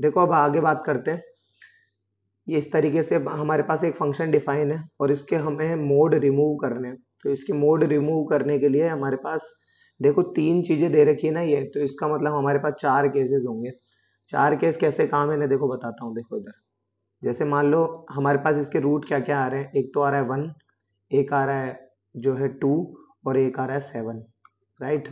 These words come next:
one, टू और ये सेवन, ठीक है, तीन root आ रहे हैं हमारे पास इसके। तो इसलिए इसकी values रखो, देखो एक पहला आएगा वन,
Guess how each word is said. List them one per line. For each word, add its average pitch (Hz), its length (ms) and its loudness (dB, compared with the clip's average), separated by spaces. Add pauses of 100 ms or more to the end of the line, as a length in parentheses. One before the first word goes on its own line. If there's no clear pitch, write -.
(140)
one, 139 360 -4 (520)
टू 143 500 -2
और 123 140 -4
ये 135 180 0 (580)
सेवन, 104 420 -10 (340)
ठीक 123 180 -4
है, 156 80 0
तीन 147 320 -4
root 139 240 -2
आ 113 80 -4
रहे 117 100 -6
हैं 131 80 -6
हमारे 120 180 -8
पास 110 220 -8
इसके। 110 260 -14 (1040)
तो 135 340 2
इसलिए 147 460 2 (160)
इसकी 151 360 -2 (220)
values 143 400 0
रखो, 147 260 -2
देखो 139 220 0
एक 139 200 2
पहला 139 220 0
आएगा 139 220 0
वन, 135 220 -4